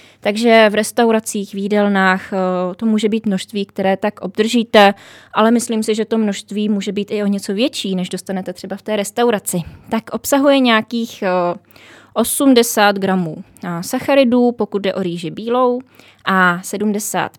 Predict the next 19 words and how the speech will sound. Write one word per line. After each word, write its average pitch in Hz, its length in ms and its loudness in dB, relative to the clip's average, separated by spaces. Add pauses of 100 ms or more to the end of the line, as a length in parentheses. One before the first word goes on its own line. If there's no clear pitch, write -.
pět 220 160 0
gramů 214 340 -2
sacharidů, 180 500 -8
pokud 190 340 -10
jde 175 180 -2
o 156 220 -2 (120)
celozrnnou 202 580 0
rýži. 151 380 -8 (1200)
Ehm, 185 720 2 (160)
stejné 302 420 2
množství 285 520 -2
získáme, 190 680 -2 (180)
pokud 226 320 -4
sníme 240 760 4
například 196 600 -6
balení, 180 760 -4
eh, 190 60 -10 (300)
kyselých 196 500 -6
žíželek, 190 600 2